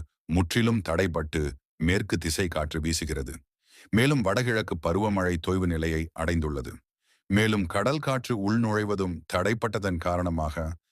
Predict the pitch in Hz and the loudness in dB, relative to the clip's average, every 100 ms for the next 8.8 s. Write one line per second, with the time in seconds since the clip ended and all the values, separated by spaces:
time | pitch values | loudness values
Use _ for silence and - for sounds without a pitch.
0 | _ - 101 107 120 110 107 107 - 92 | _ -2 2 4 2 2 -2 -2 -2 0
1 | 104 110 123 104 92 92 87 90 85 87 | 2 2 0 0 0 0 -2 -2 0 0
2 | 85 85 82 98 82 80 80 82 87 82 | -2 -2 0 0 0 0 0 0 0 -2
3 | 76 69 71 65 62 _ _ _ _ _ | -6 -10 -8 -8 -12 _ _ _ _ _
4 | 117 127 131 123 165 185 135 120 131 123 | 4 6 6 2 2 0 0 0 2 0
5 | 113 117 92 90 82 104 87 82 78 80 | 0 -2 0 -2 -2 -2 0 0 -2 -6
6 | _ - 98 104 127 127 117 95 90 87 | _ -6 0 2 4 2 0 0 0 -2
7 | 87 80 90 113 113 104 82 101 110 98 | -2 -2 2 2 2 0 0 0 0 -2
8 | - 95 - 92 - 85 90 | -2 -2 -2 -4 -4 -2 -2